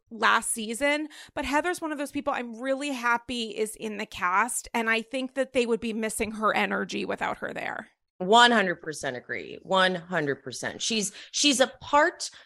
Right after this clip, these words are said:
Speaker 2: of the ensemble. She's not the only thing Orange County needed, which is what they did wrong last season.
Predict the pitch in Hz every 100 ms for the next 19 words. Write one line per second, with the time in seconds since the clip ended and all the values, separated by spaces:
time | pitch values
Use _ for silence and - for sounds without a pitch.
0 | _ 202 190 214 196 185 180 - 165 151
1 | 131 98 58 - - 240 202 214 196 190
2 | - _ 165 180 - 185 175 170 165 156
3 | - 175 156 139 - 151 143 135 - 143
4 | 127 127 120 107 85 127 147 151 165 175
5 | 170 160 139 147 151 143 139 135 135 139
6 | _ _ 120 110 - - - - - -
7 | -